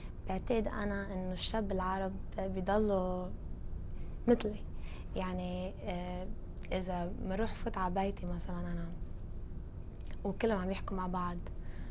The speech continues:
وهذا عم ياكل، آه، ملوخية، وهذا <laughs> عم يعمل كبة نية،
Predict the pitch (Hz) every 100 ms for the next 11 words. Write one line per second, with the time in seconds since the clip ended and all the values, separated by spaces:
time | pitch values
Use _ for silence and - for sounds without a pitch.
0 | - - - 185 196 196 180 185 190 -
1 | 180 175 175 175 175 175 170 175 185 185
2 | - 180 175 175 175 190 185 196 208 190
3 | 190 185 180 185 185 180 185 180